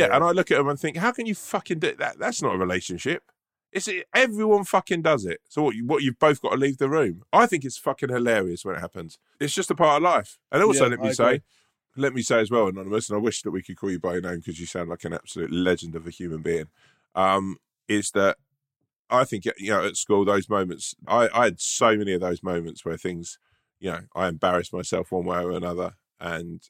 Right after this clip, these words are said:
Speaker 2: uh, and you think that's the end. And I, even as an adult, that's, that's, you know, but all of those things basically, you know, are quite, make you the human being you are. So I think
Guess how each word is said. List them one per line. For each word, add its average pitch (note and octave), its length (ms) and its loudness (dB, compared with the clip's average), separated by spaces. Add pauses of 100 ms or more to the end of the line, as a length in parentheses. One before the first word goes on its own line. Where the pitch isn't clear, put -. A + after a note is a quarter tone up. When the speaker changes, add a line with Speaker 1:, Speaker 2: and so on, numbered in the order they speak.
Speaker 2:
uh, D#2+ 320 -2
and F#2+ 160 -6
you F2 40 -6
think F#2+ 220 -8
that's E2+ 160 -6
the G2 140 -2
end. F2+ 180 0
And A2 140 2
I, G#2+ 60 0 (140)
even G#2+ 300 0
as F#2 120 -2
an G2 140 -12
adult, F2+ 320 0
that's, - 340 -6 (100)
that's, - 320 -8 (640)
you F#2 100 0
know, E2 80 -2 (100)
but G2 120 2
all A#2 120 8
of A2 60 6
those G2 220 2
things F2+ 200 -2
basically, F#2 460 -4 (320)
you G2 100 -14
know, E2 220 -8
are E2+ 80 -10
quite, F#2 180 -2 (200)
make G2+ 380 -4
you G2+ 140 0
the G2+ 80 -6
human G2 340 -2
being G2 240 -2
you G2 160 -2
are. F2+ 200 -2 (300)
So - 160 -2
I F2 100 4
think F#2+ 220 -6